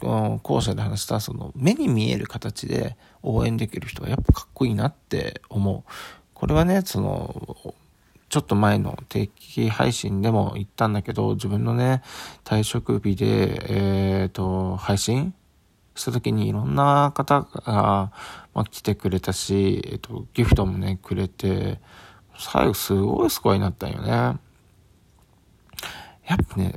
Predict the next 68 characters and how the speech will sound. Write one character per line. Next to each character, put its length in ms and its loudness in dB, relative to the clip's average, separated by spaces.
目 180 0
に 140 2
見 200 2
え 100 -2
て 220 -10
応 200 -6
援 100 -6
し 140 -10
て 140 -10
る 80 -10
人 180 -6
は 120 2
す 300 -10
ご 160 -2
い 60 -2
な 160 2
っ 60 -6
て 240 -2
思 240 0
う 540 -10
よ。 280 2
で、 300 2
最 280 0
近 320 -10
こ 180 2
れ 100 4
ね、 400 2
意 80 -6
識 380 0
的 320 -2
に 260 -2
で 140 -2
き 180 2
る 120 4
ん 100 0
か 120 -4
な 300 0
っ 40 -10
て 340 -6
思 240 -2
っ 60 -6
て 120 -6
て、 440 0
今 200 0
自 160 2
分 300 -2
の 100 0
で 120 0
き 120 -2
る 140 0
こ 160 -8
と 160 -6
で、 200 0
そ 140 -4
う 40 -2
い 40 0
う 60 -4
応 240 4
援 160 0
っ 20 -6
て 100 -2
い 80 2
う 60 -2
と 120 -2
こ 160 2
ろ 120 2
で 100 2
は、 420 2